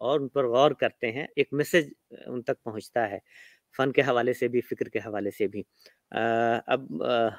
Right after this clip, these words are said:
आखिरी हिस्से में हम लोग पहुँच चुके हैं सर, बस एक सवाल और आपसे कि उर्दू की जो नई नस्ल है या हमारे मुल्क की जो नई नस्ल है, उसको आप क्या पैगाम बतौर, अ, अफसाना निगार, नॉवेल निगार,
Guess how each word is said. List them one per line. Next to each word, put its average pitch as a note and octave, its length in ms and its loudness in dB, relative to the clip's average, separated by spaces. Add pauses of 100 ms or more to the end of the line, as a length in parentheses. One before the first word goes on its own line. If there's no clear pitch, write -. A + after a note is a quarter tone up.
(240)
आखिरी D#3+ 380 6
हिस्से E3+ 280 4
में D#3+ 120 2
हम C#3+ 100 -2
लोग C#3 160 2
पहुँच C#3+ 200 0
चुके B2+ 240 2
हैं A#2+ 100 4
सर, F#3+ 160 0 (380)
बस B2 260 0
एक D3+ 220 8
सवाल C3 380 6
और B2 180 6
आपसे A#2+ 300 2 (460)
कि B2+ 240 4 (200)
उर्दू C#3 280 0
की C#3+ 160 0
जो C3 180 4
नई B2+ 280 2
नस्ल A#2+ 280 -4
है C#3 160 4
या B2+ 300 4 (200)
हमारे B2+ 320 0
मुल्क D#3 300 2
की C3+ 60 -6
जो B2 140 0
नई A#2+ 200 0
नस्ल G#2+ 320 -6
है, F#2+ 100 -6 (440)
उसको D#3 540 2
आप C3+ 260 4
क्या C3+ 180 6
पैगाम A2+ 540 -2
बतौर, A#2 400 0
अ, A2+ 160 4 (1000)
अफसाना A2+ 340 -4
निगार, A2 360 -4
नॉवेल A2 300 -4
निगार, G#2+ 420 -2